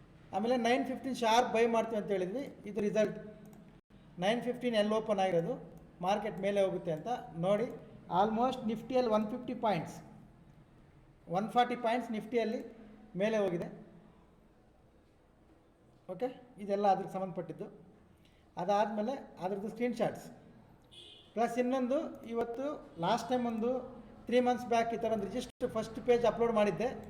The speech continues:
ಅದು ಕಂಪ್ಲೀಟ್ ಆಯಿತು. ಅದು ಕಂಪ್ಲೀಟ್ ಆಗೋಷ್ಟೊಳಗಡೆ ಟೂ ಪಾಯಿಂಟ್ ಟೂ ಸಿ ಆರ್ ಆಗಿತ್ತು. ಸ್ಕ್ರೀನ್‌ಶಾಟ್ನ ಕೌಂಟ್ ಮಾಡಿದ್ರೆ ಆ ಬುಕ್ ಇನ್ನೂ ಹಂಗೆ ಇದೆ,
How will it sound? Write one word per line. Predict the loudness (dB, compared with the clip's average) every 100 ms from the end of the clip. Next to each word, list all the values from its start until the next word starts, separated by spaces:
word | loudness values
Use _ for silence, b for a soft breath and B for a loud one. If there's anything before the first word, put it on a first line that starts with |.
| -16 -18 -20 -8
ಅದು | -4 -2
ಕಂಪ್ಲೀಟ್ | 0 2 2 4
ಆಯಿತು. | 4 4 0 -8 -4
ಅದು | -2 0
ಕಂಪ್ಲೀಟ್ | -2 -4 -2 0
ಆಗೋಷ್ಟೊಳಗಡೆ | 0 0 -2 0 -2 -4 -12 -20 -20 -20 -20 -20 -20 -20 -20 -20 -20 -20 -20 -20 -20 -20 -20 -20 -6
ಟೂ | -4
ಪಾಯಿಂಟ್ | 2 4 4
ಟೂ | 0
ಸಿ | 0 6
ಆರ್ | 8 8
ಆಗಿತ್ತು. | 4 0 -8 -14 -20 -20
ಸ್ಕ್ರೀನ್‌ಶಾಟ್ನ | -2 -2 2 0 0 0
ಕೌಂಟ್ | 2 2 0
ಮಾಡಿದ್ರೆ | 0 0 -4 -4
ಆ | -4
ಬುಕ್ | -2 -2
ಇನ್ನೂ | 0 2
ಹಂಗೆ | 2 2
ಇದೆ, | 0